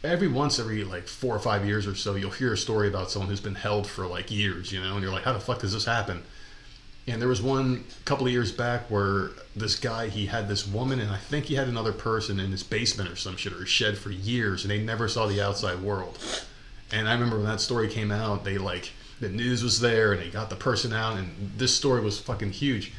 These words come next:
This movie's the same basic storyline. I don't know if it's based off a real story or just real life events, or if this particular character was a real story. I didn't go down a rabbit hole on it. Probably should have.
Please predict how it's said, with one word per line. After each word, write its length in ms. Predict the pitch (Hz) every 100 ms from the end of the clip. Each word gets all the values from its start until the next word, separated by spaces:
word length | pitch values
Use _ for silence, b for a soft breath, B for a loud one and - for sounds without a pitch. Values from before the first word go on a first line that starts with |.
| B B B -
This 180 | 135 135
movie's 320 | 165 156 107
the 80 | 104
same 340 | - 139 123
basic 380 | 101 135 - 104
storyline. 600 | - 139 135 107 104 104
I 60 | 120
don't 120 | 151
know 60 | 123
if 100 | -
it's 120 | -
based 240 | 123 113
off 120 | 117
a 40 | 98
real 220 | 110 117
story 340 | - 120 117
or 60 | 107
just 220 | 98 -
real 140 | 107 107
life 180 | 104
events, 500 | 98 95 117 135 - B B B B
or 80 | 110
if 120 | 98 -
this 260 | 123 -
particular 760 | - - 120 - 160 147 113 95
character 420 | - 104 95 98
was 200 | 95 92
a 40 |
real 240 | 95 104 98
story. 320 | - 113 98
I 20 |
didn't 160 | 95 92
go 140 | 98
down 160 | 98 95
a 40 |
rabbit 280 | 98 107 92
hole 200 | 92 90
on 120 | 87
it. 60 | 90 - - - - - - - - -
Probably 220 | 120 104
should 200 | 92 110
have. 160 | 95